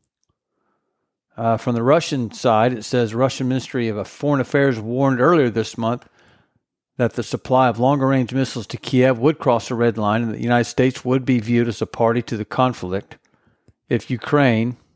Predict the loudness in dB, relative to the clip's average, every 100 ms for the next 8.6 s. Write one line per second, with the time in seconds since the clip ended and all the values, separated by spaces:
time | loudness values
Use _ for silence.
0 | _ _ 0 2 4 2 0 2 2 0
1 | 2 0 0 0 0 2 -2 -2 0 0
2 | 0 -8 -16 -20 _ _ _ _ _ _
3 | _ _ -18 -14 -6 0 2 0 0 0
4 | 0 0 -6 -2 2 2 4 2 2 0
5 | 0 -2 -20 -20 _ _ 0 0 2 2
6 | 2 0 2 2 0 0 0 0 0 0
7 | -2 -4 -6 -6 -2 -2 -2 0 2 0
8 | 0 0 -2 -6 -12